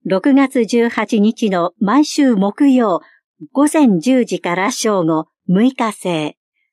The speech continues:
場所は大泉学園町体育館。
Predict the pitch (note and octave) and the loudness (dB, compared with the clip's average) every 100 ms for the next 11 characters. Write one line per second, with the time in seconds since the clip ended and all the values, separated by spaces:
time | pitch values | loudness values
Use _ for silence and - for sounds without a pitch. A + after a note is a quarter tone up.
0 | _ _ - F#3 G3 C4 A#3+ A3+ G#3+ A#3+ | _ _ -8 -8 -4 -2 0 -2 -2 0
1 | C#4 D4 C#4 C#4 C4 C4 C4 C4 A#3+ A#3 | 2 2 2 2 2 0 0 0 2 0
2 | - A3+ A3 G#3+ G3+ F#3 F#3+ F#3 D#3+ | 0 -4 -2 -4 -4 -2 -4 -4 -6